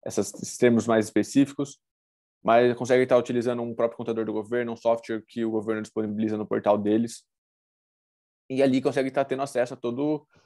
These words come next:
todo o mercado comum europeu, consegue tá, tá vendendo pra França, Alemanha, Espanha, enfim, todos esses países.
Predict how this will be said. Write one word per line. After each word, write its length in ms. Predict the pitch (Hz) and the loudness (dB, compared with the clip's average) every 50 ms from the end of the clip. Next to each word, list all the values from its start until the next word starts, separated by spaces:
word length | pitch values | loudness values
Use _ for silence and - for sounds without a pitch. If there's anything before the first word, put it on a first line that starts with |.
| _ _ _ _ _ _ _ | _ _ _ _ _ _ _
todo 160 | - 117 127 | -8 -6 -6
o 60 | 127 | -4
mercado 280 | 135 131 - 135 127 127 | -2 2 2 4 2 4
comum 300 | - 127 120 120 127 123 | 0 -2 -2 0 0 0
europeu, 640 | 117 110 - - - - 139 139 131 131 127 131 - | 0 0 0 -2 0 4 4 6 6 4 2 -2 -8
consegue 380 | 117 113 - 120 120 123 117 | -10 -6 -4 -4 -4 -4 -4
tá, 340 | 113 - 120 120 120 120 120 | 0 4 4 4 6 4 2
tá 140 | 117 - 113 | 0 -2 -2
vendendo 420 | 113 117 113 113 113 113 117 113 | -2 -2 -4 -2 -4 -4 -4 -4
pra 400 | 110 - 113 113 107 104 101 104 _ _ _ _ _ _ _ _ _ _ _ _ _ _ _ _ _ _ _ _ | -8 -4 -2 0 0 0 -2 -4 _ _ _ _ _ _ _ _ _ _ _ _ _ _ _ _ _ _ _ _
França, 400 | - 127 131 135 127 120 - 120 | -4 -2 -2 -2 -2 -4 -2 -2
Alemanha, 580 | 104 104 104 107 113 123 127 127 120 117 110 104 | -2 -2 -2 -2 -2 -2 -2 -2 -2 -2 -4 -8
Espanha, 340 | 101 - - 120 117 110 110 | -8 -4 -2 -2 -2 -2 -4
enfim, 240 | 113 - - 113 | -10 -10 -10 -10
todos 480 | 104 - 110 113 113 - - - - - - | -6 -4 -6 -6 -6 -8 -12 -16 -16 -10 0
esses 320 | - 120 123 123 - 117 - | 2 2 2 2 -2 -8 0
países. 580 | - 139 131 120 113 107 98 98 - - - | 6 6 6 6 6 2 0 -4 -12 -16 -18